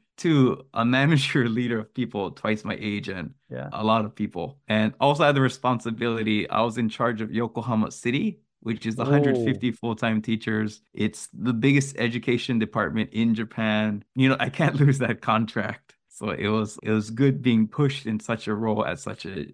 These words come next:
Speaker 1: I would say, kind of a young age.
Speaker 2: Yeah.
Speaker 1: But for the
Speaker 2: Amazing.
Speaker 1: second company, that was also, we also scaled it to about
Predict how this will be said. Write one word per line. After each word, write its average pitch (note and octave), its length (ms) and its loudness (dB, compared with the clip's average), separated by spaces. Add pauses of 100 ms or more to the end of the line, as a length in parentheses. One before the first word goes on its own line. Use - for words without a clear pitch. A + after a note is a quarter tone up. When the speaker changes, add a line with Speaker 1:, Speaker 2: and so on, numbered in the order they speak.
Speaker 1:
I - 80 -2
would C3 100 -2
say, A2+ 120 -4
kind G#2+ 220 -2
of F#2 100 -4
a G#1+ 60 -6
young C2 280 -6
age. - 420 -12 (320)
Speaker 2:
Yeah. D3+ 280 0 (100)
Speaker 1:
But A2+ 300 0
for D3+ 120 0
the C#3+ 80 2
Speaker 2:
Amazing. C3+ 120 -2
Speaker 1:
second D#3 320 -2
company, C3 460 0 (180)
that A#2+ 120 0
was A2+ 140 0 (120)
also, C3 580 2
we A#2+ 140 0
also C3 340 2
scaled A#2+ 400 0
it A#2 220 -2
to D#3+ 240 2
about A2 580 2